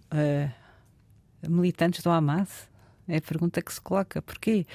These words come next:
Eh, o objetivo é eliminar o Hamas. Então estão a bombardear para matar mulheres e crianças. Essas pessoas são do Hamas.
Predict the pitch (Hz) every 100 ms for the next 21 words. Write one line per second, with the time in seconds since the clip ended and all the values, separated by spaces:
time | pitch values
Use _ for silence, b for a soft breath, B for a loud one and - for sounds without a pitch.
0 | B B B 165 135 185 240 247 240 214
1 | - 240 208 214 220 202 202 214 220 190
2 | 151 131 123 - - - 160 - 214 196
3 | - 208 208 185 202 196 175 190 196 196
4 | - 185 185 185 180 - 170 175 175 170
5 | 170 160 165 175 - 170 - B B -
6 | 180 - 202 - - 196 196 - 185 180
7 | 170 _ - 185 160 180 165 175 190